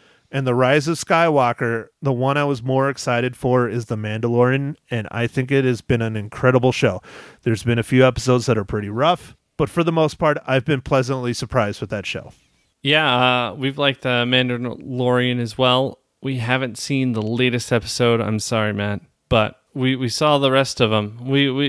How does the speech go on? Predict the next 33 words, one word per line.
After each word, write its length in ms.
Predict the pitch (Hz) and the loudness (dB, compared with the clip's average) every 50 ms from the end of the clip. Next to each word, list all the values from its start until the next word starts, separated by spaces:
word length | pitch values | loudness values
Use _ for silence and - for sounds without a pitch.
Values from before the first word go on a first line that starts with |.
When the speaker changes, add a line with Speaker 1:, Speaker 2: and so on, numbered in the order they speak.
| 135 139 | -2 -2
Speaker 2:
yeah, 240 | 143 143 139 127 | 0 2 2 2
we 180 | 113 117 127 131 | 2 2 0 0
saw 240 | 123 - 165 151 143 | 0 0 0 2 2
the 100 | 131 123 | 2 2
rest 260 | 123 120 113 - - | 2 2 0 -2 -6
of 100 | 113 104 | -6 -6
'em, 220 | 104 104 101 101 101 | -6 -6 -6 -6 -4
but 180 | 110 107 98 - - _ _ _ _ | -4 -4 -4 -6 -12 _ _ _ _
a-, 40 | - 127 127 120 | -2 -2 -2 -2
anyway, 500 | - 117 135 139 131 117 117 117 117 113 107 101 | 0 0 2 2 2 2 2 2 0 0 -2 -2
uh, 260 | 101 113 110 107 104 104 | -2 0 0 0 0 0
we've 240 | 110 123 123 113 | 2 0 0 2
liked 300 | 113 113 110 110 101 - | 2 2 0 0 0 -4
it 60 | 104 101 | -6 -6
as 180 | 101 92 - | -6 -6 -6
well, 240 | 101 98 95 95 101 | -6 -6 -6 -6 -8
so. 320 | - - - 107 98 98 - _ _ _ _ _ _ _ | -10 -8 -6 -6 -6 -6 -10 _ _ _ _ _ _ _
It's 160 | 147 135 - - | -6 -4 -4 2
fun. 380 | - 185 196 226 202 180 - - - - | 2 4 4 4 2 0 -4 -8 -10 -8
It's, 240 | 131 127 - - - | -8 -6 -6 -4 -4
it's 260 | 151 147 123 - - | -4 -4 -4 -4 -4
different. 440 | - - 165 180 - - 185 - - _ - - - - - - | 2 4 4 4 4 2 0 0 0 _ -16 -20 -20 -14 0 0
Speaker 1:
It 120 | 170 175 | 2 4
is. 280 | 214 233 - - - 123 | 4 2 2 -2 -4 0
Speaker 2:
I 80 | 113 | 2
like 240 | 117 120 143 - - | 4 4 4 2 0
it. 80 | 139 143 | 0 2
Speaker 1:
It 40 | 156 | 2
is. 220 | 156 127 - - | 2 2 0 -2
It's 200 | 151 143 131 - | -4 -6 0 2
a 200 | 180 165 160 147 | 4 4 6 4
Western. 560 | 135 131 143 147 143 - - 160 147 147 139 127 - - - | 4 4 4 2 2 0 -2 -2 -2 -2 -4 -8 -12 -12 -4
It's, 380 | 160 143 131 - - - - | -4 -4 -4 -4 -12 -16 -18